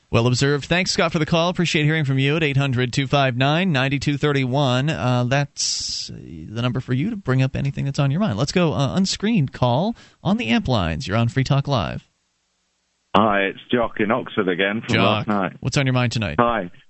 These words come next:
Speaker 2: Um, well, I, just before I do, I was, I was gonna talk about Eric for a second, but, but you know, I was talking about Kim. Did you hear the story about his, uh,
Speaker 1: Kim
Speaker 2: pizza
Speaker 1: Jong-il?
Speaker 2: chef from last year? Yeah.
Speaker 1: Okay, the story
Speaker 2: Did you
Speaker 1: about
Speaker 2: hear
Speaker 1: what?
Speaker 2: the story about hi-, his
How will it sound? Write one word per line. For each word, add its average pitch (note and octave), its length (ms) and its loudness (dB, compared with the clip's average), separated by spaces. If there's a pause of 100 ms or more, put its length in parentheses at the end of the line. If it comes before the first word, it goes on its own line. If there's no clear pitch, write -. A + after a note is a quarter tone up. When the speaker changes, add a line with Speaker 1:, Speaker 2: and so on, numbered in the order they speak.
(320)
Speaker 2:
Um, A#2+ 300 0
well, C3 140 0
I, C3+ 120 -2 (380)
just D3+ 140 -2 (240)
before C3+ 340 0
I B2 40 -2
do, B2+ 180 0
I A2+ 120 0
was, A2 120 -6 (140)
I G#2+ 120 0
was G2+ 120 -6
gonna C#3 180 0
talk B2 260 -2
about G#2 240 0 (140)
Eric A2+ 240 0 (100)
for F#2+ 120 0
a E2 120 -4
second, F2+ 340 -2
but, G2+ 280 -2
but G#2+ 160 0
you A#2 100 2
know, C#3 280 0
I A2 80 2
was G2+ 80 -8 (120)
talking B2+ 220 -2
about A2 220 0 (100)
Kim. F2+ 300 -2 (380)
Did A#2+ 140 0
you C3+ 180 2
hear C3+ 120 0
the A2+ 200 -2
story A2 340 0
about G#2 360 0
his, F#2+ 200 -2 (120)
uh, F#2 380 2 (120)
Speaker 1:
Kim - 120 2
Speaker 2:
pizza - 60 4
Speaker 1:
Jong-il? C#3 400 2
Speaker 2:
chef - 220 0
from F#2+ 180 -4
last F2 260 -2 (160)
year? F2 140 -2 (260)
Yeah. A2+ 260 0 (200)
Speaker 1:
Okay, D3 180 0
the C#3 100 0
story F#3 220 2
Speaker 2:
Did - 20 2
you - 40 2
Speaker 1:
about C#3+ 100 0
Speaker 2:
hear C3 60 0
Speaker 1:
what? G#3 100 -2
Speaker 2:
the - 60 0
story A#2+ 200 0
about A2 220 -4
hi-, A2 140 -8 (680)
his G#2+ 140 0